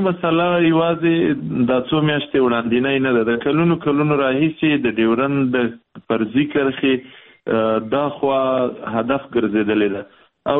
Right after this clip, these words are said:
یوازې دغه مخامخ بریدونه نه وو. دا په افغانستان کې د څلوېښت کلنې مداخلې انګیرنه او دغه ټول لاسوندونه د پاکستان له اړخه دي.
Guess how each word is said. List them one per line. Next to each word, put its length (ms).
یوازې 420
دغه 320
مخامخ 540
بریدونه 420
نه 80
وو. 160
دا 160
په 80
افغانستان 580
کې 160
د 140
څلوېښت 460
کلنې 380
مداخلې 600
انګیرنه 580
او 80
دغه 220
ټول 300
لاسوندونه 680
د 160
پاکستان 540
له 160
اړخه 320
دي. 80